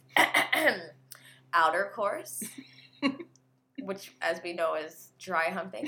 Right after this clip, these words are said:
Speaker 2: <laughs>
Speaker 1: clothed humping.
Speaker 2: Or abstaining from sex.
Speaker 1: Or abstaining from sex, the Christian method.
Speaker 2: But I was actually shocked to find out that some of these birth control methods that I thought were more guaran-, not guarantees, 'cause there's no guarantees, but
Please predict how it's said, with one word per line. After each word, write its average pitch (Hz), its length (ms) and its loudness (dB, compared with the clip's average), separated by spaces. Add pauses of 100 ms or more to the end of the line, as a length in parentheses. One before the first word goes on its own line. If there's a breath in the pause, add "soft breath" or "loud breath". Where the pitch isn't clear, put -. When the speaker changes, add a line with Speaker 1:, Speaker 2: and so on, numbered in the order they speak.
(120)
Speaker 2:
<laughs> 277 1040 6
Speaker 1:
clothed 180 720 0
humping. 190 220 -6
Speaker 2:
Or 226 260 12
abstaining 202 640 2
from 175 180 -8
sex. 220 240 -4
Speaker 1:
Or 202 140 10
abstaining 175 600 -2
from 165 120 -18
sex, - 260 -8 (160)
the 180 80 -10
Christian - 480 -8
method. - 340 -6 (380 soft breath)
Speaker 2:
But 214 120 4
I 220 100 8
was 247 100 0
actually 269 420 0
shocked 185 360 2
to 202 60 -10
find 170 340 -2
out 160 240 2
that - 100 -18
some 220 160 -6
of 240 140 -10
these 180 160 -10
birth 170 260 -4
control 185 280 -10
methods 151 340 -8
that 151 80 -4
I 147 100 -2
thought 160 360 0
were 151 100 -6
more 156 480 -2
guaran-, 151 300 -4 (120)
not 262 200 -6
guarantees, 160 880 -8
'cause 170 180 -10
there's 160 140 -10
no 135 100 -8
guarantees, - 680 -12
but 123 200 -12